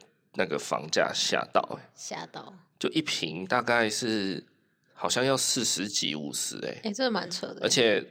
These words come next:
Speaker 1: 他还买得很边陲啊。
Speaker 2: 嗯，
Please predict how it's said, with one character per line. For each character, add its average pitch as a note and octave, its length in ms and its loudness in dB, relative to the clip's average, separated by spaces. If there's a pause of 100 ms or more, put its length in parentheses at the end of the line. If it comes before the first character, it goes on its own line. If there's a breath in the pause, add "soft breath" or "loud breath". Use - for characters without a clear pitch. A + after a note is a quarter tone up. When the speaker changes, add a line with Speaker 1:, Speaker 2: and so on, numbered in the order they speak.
Speaker 1:
他 B2 300 2
还 G2+ 180 4
买 G2 280 4
得 D#2+ 220 2 (140)
很 - 320 -2 (360)
边 A2 260 4
陲 - 180 2 (180)
啊。 - 180 -10
Speaker 2:
嗯， F3 280 -8